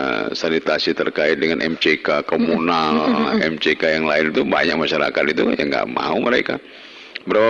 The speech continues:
Speaker 1: banyak itu sanitasi di daerah Kelurahan Baganduli, Belawan Satu, dan lain-lain di pinggir laut itu apalagi terbengkalai. Bahkan tidak dimanfaatkan.
Speaker 2: Hmm.
Speaker 1: Mereka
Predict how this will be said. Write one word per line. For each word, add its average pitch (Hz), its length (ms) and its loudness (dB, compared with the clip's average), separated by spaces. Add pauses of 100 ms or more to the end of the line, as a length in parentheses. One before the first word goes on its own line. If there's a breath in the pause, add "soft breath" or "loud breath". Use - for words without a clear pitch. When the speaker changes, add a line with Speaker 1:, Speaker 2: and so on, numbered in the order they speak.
Speaker 1:
banyak 156 320 2
itu 87 80 0
sanitasi 85 480 0
di 78 160 2
daerah 78 160 2
Kelurahan 76 320 0
Baganduli, 76 480 0
Belawan 73 400 0
Satu, 80 480 0
dan 76 160 0
lain-lain 80 480 2
di 78 160 2
pinggir 78 240 2
laut 78 160 2
itu 78 160 2
apalagi 117 320 2
terbengkalai. 78 640 0 (580 loud breath)
Bahkan 110 400 0
tidak 90 240 2
dimanfaatkan. 85 880 0
Speaker 2:
Hmm. 214 120 -4 (120)
Speaker 1:
Mereka 80 480 -2